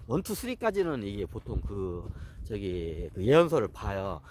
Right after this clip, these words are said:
근데 예언서를 예를 들어서 한 저기 천 년, 천 년 전까지도 필요 없다. 한 저기 조선 말 정도 한, 한 일, 이백, 일, 이백 년 전에만 봐도 그 예언서를 봐도 아이씨,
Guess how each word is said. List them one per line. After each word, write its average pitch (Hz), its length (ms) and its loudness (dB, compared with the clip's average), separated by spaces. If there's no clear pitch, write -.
근데 160 200 2
예언서를 202 560 8
예를 175 180 10
들어서 165 200 0
한 151 240 -4
저기 120 320 -2
천 285 240 -2
년, 277 400 4
천 240 160 -8
년 311 120 -4
전까지도 269 360 -6
필요 - 220 -12
없다. - 300 -6
한 190 180 -6
저기 175 120 2
조선 202 540 8
말 120 180 0
정도 196 280 2
한, 113 480 -6
한 104 400 -8
일, 190 160 2
이백, 233 400 6
일, 165 220 2
이백 233 260 4
년 208 260 6
전에만 147 680 6
봐도 127 280 -6
그 123 140 -4
예언서를 160 420 6
봐도 110 560 -4
아이씨, 143 580 -8